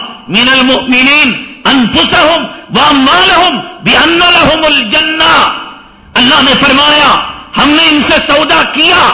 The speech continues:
کیوں؟ کیوں کیا؟ جان لی، مال لیا اور بدلے میں جنت دی۔ آگے اللہ نے کیا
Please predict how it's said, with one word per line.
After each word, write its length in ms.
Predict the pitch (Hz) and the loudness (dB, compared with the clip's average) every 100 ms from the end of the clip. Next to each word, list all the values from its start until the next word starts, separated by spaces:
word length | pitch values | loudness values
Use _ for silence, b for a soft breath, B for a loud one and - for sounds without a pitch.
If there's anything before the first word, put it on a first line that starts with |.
| - - - - - _ _ _ | -4 -12 -20 -20 -20 _ _ _
کیوں؟ 380 | 311 381 381 226 - - - - - | -2 0 0 -2 -6 -16 -20 -18 -4
کیوں 280 | 320 403 - | 0 0 0
کیا؟ 340 | 349 339 185 143 - - - - _ 202 | 0 0 -2 -4 -12 -20 -20 -20 _ -10
جان 360 | 123 220 277 254 | -2 2 2 2
لی، 260 | 240 254 196 | 2 0 -2
مال 320 | 170 214 285 | -2 0 0
لیا 340 | 269 285 311 311 - - - - - | 0 0 0 0 -2 -6 -16 -20 -2
اور 120 | 190 | -2
بدلے 400 | 151 190 220 277 | 0 0 0 0
میں 140 | 285 | -2
جنت 440 | 214 240 269 320 269 | -2 -2 -2 -2 -2
دی۔ 240 | 339 294 - - - - - - - - - | -2 -2 -4 -12 -20 -20 -20 -20 -20 -14 -4
آگے 500 | 170 196 180 220 214 | -2 -2 0 -2 -2
اللہ 360 | 190 196 220 208 | -4 -2 -2 -2
نے 160 | 214 | -4
کیا 280 | 208 208 | -4 0